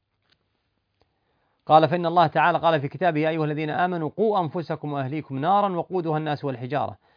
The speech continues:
عليها ملائكة غلاظ شداد لا يعصون الله ما أمرهم ويفعلون ما يؤمرون.'"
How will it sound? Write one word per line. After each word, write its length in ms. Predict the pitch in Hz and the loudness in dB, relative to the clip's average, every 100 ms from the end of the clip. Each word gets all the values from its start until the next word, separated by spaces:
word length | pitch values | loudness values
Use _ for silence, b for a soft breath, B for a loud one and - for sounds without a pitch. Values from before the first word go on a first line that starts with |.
| _ _ - | _ _ 2
عليها 460 | 127 180 208 160 | 6 6 6 4
ملائكة 480 | 151 147 185 - 156 | 4 0 0 -4 -6
غلاظ 440 | 147 139 170 160 | -4 0 2 2
شداد 400 | 151 - 156 175 | -2 -4 -2 0
لا 180 | 135 170 | 2 2
يعصون 340 | 185 151 180 165 | 2 0 -4 -4
الله 280 | 151 156 | 0 0
ما 180 | 147 151 | -2 -4
أمرهم 260 | 147 143 135 | -2 -2 -2
ويفعلون 420 | 135 - 143 135 | -6 -6 -6 -6
ما 160 | 127 127 | -6 -6
يؤمرون.'" 420 | 131 127 147 | -8 -10 -10